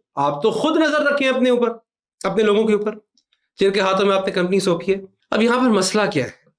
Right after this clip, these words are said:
देखिए, अगर मैं management के काम पर नजर रखने के काबिल होता, मेरे अंदर अगर इतनी सलाहियत होती,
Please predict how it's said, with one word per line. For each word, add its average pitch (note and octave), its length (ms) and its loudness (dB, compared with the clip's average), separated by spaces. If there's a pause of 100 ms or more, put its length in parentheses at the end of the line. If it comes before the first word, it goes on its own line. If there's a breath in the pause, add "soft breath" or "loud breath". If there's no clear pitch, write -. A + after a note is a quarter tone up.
देखिए, B3+ 160 2 (120)
अगर C#4+ 400 2
मैं A3 680 2 (320)
management F#3+ 920 2
के B3 180 0 (100)
काम G3 400 0
पर A#3+ 300 0
नजर G3+ 460 2
रखने G3 440 0
के A#3+ 260 -2
काबिल F#3 440 2
होता, E3+ 580 0 (200 loud breath)
मेरे A3 260 2
अंदर A#3+ 360 2
अगर G#3+ 400 2
इतनी A#3+ 460 2
सलाहियत G3 720 0
होती, F#3 360 2